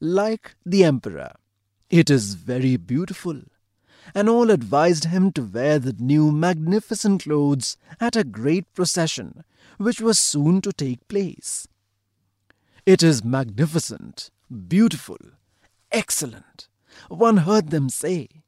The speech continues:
Everybody seemed to be delighted, and the emperor appointed the two swindlers, imperial court weavers. The whole night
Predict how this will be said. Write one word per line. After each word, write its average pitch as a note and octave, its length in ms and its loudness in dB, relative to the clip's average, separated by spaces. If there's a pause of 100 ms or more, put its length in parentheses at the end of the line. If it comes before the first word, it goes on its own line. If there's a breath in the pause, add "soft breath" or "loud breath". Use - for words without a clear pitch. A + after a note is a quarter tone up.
(540)
Everybody D#3+ 720 2
seemed D3+ 480 2
to C3 80 0
be A#2+ 180 2
delighted, B2 840 -4 (400 loud breath)
and A#3 200 2
the G#3+ 140 4
emperor D#3+ 540 0
appointed F3 720 -2
the G3 180 6
two C3+ 220 -2
swindlers, F3 840 -2 (300 soft breath)
imperial G3 840 4 (180)
court D3+ 380 0
weavers. G#2+ 800 -6 (840 loud breath)
The G3+ 160 2
whole A#3 280 2
night G#3 320 2